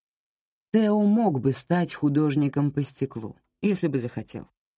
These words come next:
Он был талантлив и совершенно бесстрашен. Он любил огонь, но ненавидел хрупкость стекла. Тео нравилось постоянство. Он работал с густыми чёрными чернилами,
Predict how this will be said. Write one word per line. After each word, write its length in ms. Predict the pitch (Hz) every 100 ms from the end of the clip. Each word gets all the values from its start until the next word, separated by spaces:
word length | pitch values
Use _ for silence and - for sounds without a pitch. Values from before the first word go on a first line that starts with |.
| _ _ _ _ -
Он 220 | 123 127
был 220 | 120 131
талантлив 680 | 127 143 196 160 - 104 - _
и 80 | 131
совершенно 640 | 117 127 113 - 110 110 120
бесстрашен. 640 | 131 - - 143 - - _ _ _ _ _
Он 120 | 175 202
любил 300 | 214 233 -
огонь, 480 | 180 135 147 165 185 _ _ _
но 180 | 156 165
ненавидел 600 | 156 160 156 147 180 180
хрупкость 580 | 175 165 165 - 156 -
стекла. 560 | - - 156 - 127 - _ _ _ _ _ _ _ _ _ _ _ _
Тео 220 | 226 233 226
нравилось 520 | 185 202 190 175 -
постоянство. 960 | 156 143 - 107 131 147 - - - - _ _ _ _ _ _
Он 200 | 180 208
работал 520 | 180 165 185 185 156
с 80 | 139
густыми 500 | 123 139 - 175 151
чёрными 460 | 139 147 147 135 123
чернилами, 720 | - 107 117 165 160 147 135